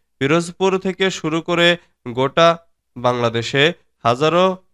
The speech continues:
বাধার সম্মুখীন হয়ে কোরআনের দাওয়াত মানুষের দ্বারে দ্বারে পৌঁছে দিয়েছেন।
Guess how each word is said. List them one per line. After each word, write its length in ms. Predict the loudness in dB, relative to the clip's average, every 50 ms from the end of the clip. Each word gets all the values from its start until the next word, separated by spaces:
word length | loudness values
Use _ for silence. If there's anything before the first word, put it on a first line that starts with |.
| _ _ _ _ _ -6
বাধার 480 | 0 2 2 2 2 0 0 0 -2
সম্মুখীন 880 | -2 -6 -6 -6 -4 -4 -6 -6 -8 -8 _ _ -8 -8 -6 -6 -6 -8
হয়ে 440 | -6 -4 -2 0 0 0 0 -2 -4 _ _ _ _ _ _ _ -4
কোরআনের 500 | -2 2 2 2 4 4 2 2 2 0
দাওয়াত 380 | 2 2 2 4 2 2 0 -2
মানুষের 640 | -4 -2 -2 -2 -2 -2 -4 -4 -4 -4 -4 -2 0
দ্বারে 240 | 0 2 2 2
দ্বারে 260 | 2 0 0 0 0 -2
পৌঁছে 480 | -2 -4 -4 -4 -4 -4 -6 -10 -10
দিয়েছেন। 640 | -6 -6 -6 -6 -6 -6 -4 -4 -4 -4 -6 -8